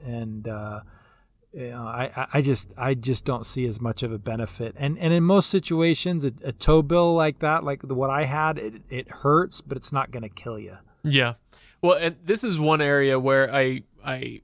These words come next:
Speaker 2: would love to hear from some other people. So go to holland assets L L C dot com, uh, and go to the comments section in the show notes for this episode, or go to Facebook, find us on Facebook. And, uh, you know, kinda like you, Chris, are the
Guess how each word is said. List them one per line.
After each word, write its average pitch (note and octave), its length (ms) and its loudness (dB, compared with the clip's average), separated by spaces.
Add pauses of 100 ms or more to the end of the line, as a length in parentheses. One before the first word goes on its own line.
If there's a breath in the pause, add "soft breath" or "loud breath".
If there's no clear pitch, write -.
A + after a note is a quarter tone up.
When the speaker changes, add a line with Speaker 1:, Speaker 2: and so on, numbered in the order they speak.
Speaker 2:
would D3 320 0
love F3 340 0
to F3 80 -2
hear D3 280 2
from C3+ 240 -6
some C3 200 -2
other B2+ 180 0
people. C#3 540 -2
So C3+ 380 2
go D3 180 4
to C#3 120 4
holland C#3+ 420 0
assets C3+ 360 -2
L C3 160 2
L B2+ 100 0
C C3 240 -2
dot B2+ 260 -4
com, C#3 560 2
uh, G2+ 220 -8 (200)
and B2 160 -10
go C3+ 120 2
to A2+ 80 -2
the C3 60 -6
comments C#3 380 0
section D3 300 -2
in C3 80 -6
the B2+ 60 -6
show D#3 240 0
notes D3+ 240 0
for - 140 -6
this C3+ 180 -4
episode, C#3+ 400 0
or F3 200 2
go C#3+ 120 2
to C3+ 80 2
Facebook, D#3 560 0
find C3 180 2
us B2 120 -8
on B2 220 -6
Facebook. C#3 420 0 (420 soft breath)
And, B2 420 0
uh, A#2+ 220 2
you C#3 120 -2
know, A#2+ 80 0
kinda D#3 240 0
like C#3 200 2
you, C#3+ 300 0
Chris, C3 340 -2
are C3 120 2
the B2 320 -4